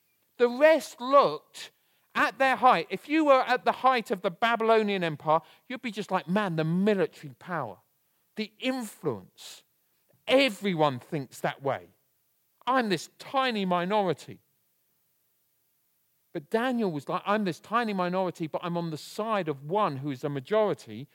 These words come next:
which is God. And consequently, if I get on board with his kingdom, it will grow and grow and grow and grow, and one day it will fill the earth."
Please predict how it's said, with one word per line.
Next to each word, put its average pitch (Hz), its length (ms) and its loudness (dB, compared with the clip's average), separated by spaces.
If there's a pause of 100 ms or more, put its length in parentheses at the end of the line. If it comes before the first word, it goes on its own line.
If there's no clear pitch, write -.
(140)
which 190 260 -6
is 226 140 -10
God. 262 400 0 (960)
And 208 200 -4
consequently, 220 840 -2 (200)
if - 180 -2
I 233 100 6
get 269 260 4
on 277 160 0
board 247 220 4
with 226 120 -4
his 254 260 0
kingdom, 226 380 -2
it 233 200 -2
will 262 240 2
grow 247 420 4
and 214 220 -4
grow 240 280 2
and 220 200 -6
grow 240 260 2
and 220 120 -4
grow, 240 200 2 (200)
and 208 180 2
one 262 140 4
day 254 160 6
it 254 80 0
will 226 140 4
fill 277 440 4
the 262 160 4
earth." 208 500 6